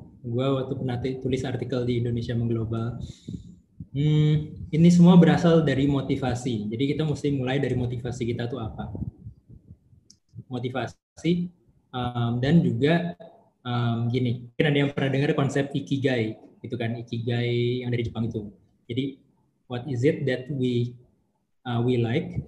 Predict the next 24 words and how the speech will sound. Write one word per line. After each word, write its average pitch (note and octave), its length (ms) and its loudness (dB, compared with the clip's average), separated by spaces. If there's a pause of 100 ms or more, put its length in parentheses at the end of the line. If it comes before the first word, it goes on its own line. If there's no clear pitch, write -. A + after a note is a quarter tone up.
(460)
terus D3 260 2
what C3+ 220 -2
is A#2+ 240 -2
it, F3 320 2 (640)
uh, B2 400 0
that C3 160 -2
we C3 160 -2
can A#2 320 0
do, C#3+ 400 0
karena C3+ 240 -2
kadang C#3 320 0
apa B2 180 -4
yang A#2+ 120 -2
kita B2 180 0
bisa A#2+ 240 -2
sama A#2+ 240 -2
apa A#2+ 100 -2
yang A#2+ 140 -2
kita A#2 80 0
suka C3 160 -2
berbeda A#2+ 460 0 (100)
gitu A2+ 160 0
kan. E3 160 -2 (800)
Terus - 480 -4